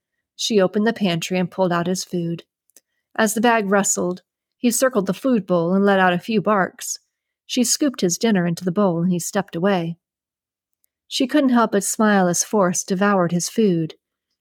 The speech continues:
He was just too cute. Will Mike like Forrest? Will Forrest like Mike? Forrest was her connection to her parents. They'd rescued him from a shelter when she left for college, and they'd become empty nesters.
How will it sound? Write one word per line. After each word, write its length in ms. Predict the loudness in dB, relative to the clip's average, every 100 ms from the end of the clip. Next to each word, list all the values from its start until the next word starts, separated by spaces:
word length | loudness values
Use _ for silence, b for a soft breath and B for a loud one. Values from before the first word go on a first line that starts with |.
| _ _
He 140 | -2 2
was 140 | 2
just 320 | 0 -4 -2
too 180 | -2 -2
cute. 520 | -2 -2 -2 -2 -12 -18 _ _ _ _ _ _ _ _ _ _ -2
Will 120 | 2
Mike 340 | 4 2 2
like 240 | 0 -2 -2
Forrest? 640 | -2 0 0 -4 -8 -12 _ _ _ _ _ _ _ _
Will 120 | -12 -8
Forrest 520 | 0 2 2 -2 -4
like 240 | -4 -2
Mike? 560 | 0 0 0 -4 -12 -20 _ _ _ _ _ _ _ _ _
Forrest 520 | _ 0 2 2 -2
was 120 | -4 -4
her 100 | -2
connection 500 | 0 0 0 -2 -2
to 140 | 0
her 100 | -2
parents. 640 | -2 -2 0 -2 -4 -8 -10 _ _ _ _ _ _ -2
They'd 200 | 2 2
rescued 420 | 2 0 0 2
him 140 | 0
from 140 | 0 0
a 60 |
shelter 480 | 0 0 -2 0 -2
when 120 | -2
she 160 | -2 0
left 240 | 0 0
for 80 | -4
college, 580 | -4 0 0 0 -4 -12 _ _ _ -4
and 120 | 0
they'd 140 | 2 2
become 300 | 0 0 0
empty 260 | 0 0
nesters. 640 | 0 0 -2 -2 -2 -6